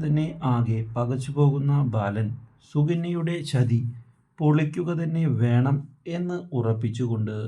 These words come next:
മുന്നിലേക്ക് കടന്ന് വന്നിരിക്കുകയാണ്.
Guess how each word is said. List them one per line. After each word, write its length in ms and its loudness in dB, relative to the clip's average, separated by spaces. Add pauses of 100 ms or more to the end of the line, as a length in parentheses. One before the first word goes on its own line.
(260)
മുന്നിലേക്ക് 640 2
കടന്ന് 380 -2 (260)
വന്നിരിക്കുകയാണ്. 1000 -2